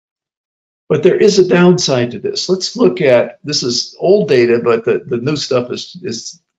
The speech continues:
e-, e-, just as bad. This is the percent of children aged twelve to seventeen in the various states, Colorado, Vermont,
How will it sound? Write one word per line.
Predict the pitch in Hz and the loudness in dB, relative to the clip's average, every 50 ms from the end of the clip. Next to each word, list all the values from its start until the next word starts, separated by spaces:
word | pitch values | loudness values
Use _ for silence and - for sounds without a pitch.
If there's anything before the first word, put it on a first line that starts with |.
| _ _ - | _ _ -6
e-, | 131 131 123 123 | -4 -4 -4 -4
e-, | - 127 123 120 113 - - | -4 -6 -6 -6 -8 -8 -2
just | - 139 127 - - - | 0 0 0 0 -2 -6
as | 104 - - | -10 -8 -2
bad. | - 135 135 139 127 104 - - - _ _ _ _ - - _ _ _ _ | 0 2 2 4 2 2 0 -4 -8 _ _ _ _ -20 -20 _ _ _ _
This | - 123 123 - - | 2 2 2 2 0
is | - - | -2 0
the | - 185 - | 0 0 0
percent | - 151 131 123 - - - 185 170 170 170 165 165 - _ - | 0 -2 -2 0 -2 -2 0 2 2 2 2 0 -2 -6 _ 0
of | 143 135 127 127 - _ _ _ _ _ | 0 2 0 0 -4 _ _ _ _ _
children | - - - 180 175 160 156 139 131 123 113 110 101 - | -10 -4 0 2 2 2 2 2 0 -2 -2 -4 -4 -2
aged | 127 131 123 123 123 - - | 0 0 0 0 -2 -6 -6
twelve | - 151 147 156 160 160 | 0 2 2 2 2 -2
to | 160 143 | -4 -8
seventeen | 135 - - 143 135 127 127 120 117 - - 147 139 123 117 113 110 - _ _ _ _ _ _ - | -6 -2 -2 -2 0 -2 -4 -6 -8 -10 -8 -6 -6 -6 -6 -8 -10 -14 _ _ _ _ _ _ 0
in | 185 220 226 | 0 2 2
the | 226 180 | 2 0
various | 127 160 151 147 151 151 147 147 147 - | 2 2 2 2 2 2 0 0 0 -2
states, | - - - 180 165 147 123 123 123 123 - - - - - _ _ _ _ _ - | -2 0 2 2 4 4 4 2 2 0 -4 -4 -4 -6 -10 _ _ _ _ _ -8
Colorado, | - 139 131 131 123 123 123 120 123 120 127 123 123 | -2 0 2 2 4 4 2 2 2 2 2 2 2
Vermont, | 123 127 120 120 120 117 117 117 117 113 120 117 - - | 0 -2 -2 -2 -4 -4 -4 -4 -6 -8 -8 -10 -12 -18